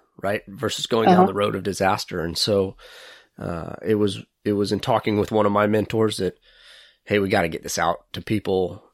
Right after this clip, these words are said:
Speaker 1: in another medium," right? And the, generally speaking, the horse world is a little bit behind in the technology world, but, you know, that started the formulation of the podcast, and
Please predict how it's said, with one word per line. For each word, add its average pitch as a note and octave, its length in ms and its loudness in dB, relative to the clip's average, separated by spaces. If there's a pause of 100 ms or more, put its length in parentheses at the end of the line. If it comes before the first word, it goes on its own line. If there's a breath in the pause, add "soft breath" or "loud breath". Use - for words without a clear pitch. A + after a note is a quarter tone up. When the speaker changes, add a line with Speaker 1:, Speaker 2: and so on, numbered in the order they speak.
(100)
Speaker 1:
in G#2 120 -2
another G#2 340 2
medium," G2+ 580 -2
right? F#2 260 0 (100)
And F2 520 -8 (300)
the, A#2 380 4
generally D#3 440 4
speaking, C3+ 440 2
the A#2 60 2
horse A#2 300 0
world A#2 180 4
is G#2+ 100 0
a G#2+ 40 -2
little A2 160 4
bit G2+ 160 0 (180)
behind G#2+ 340 0
in G#2 100 2
the G2 80 -2
technology G#2 560 0
world, G#2+ 380 2
but, G2+ 200 -4 (960)
you G2 80 -6
know, F#2 240 -4 (200)
that G#2 180 -4
started G#2 240 2
the F#2+ 80 -4
formulation G2 520 -2
of G2 60 -4
the - 80 -12
podcast, A2 640 0
and F2 160 -6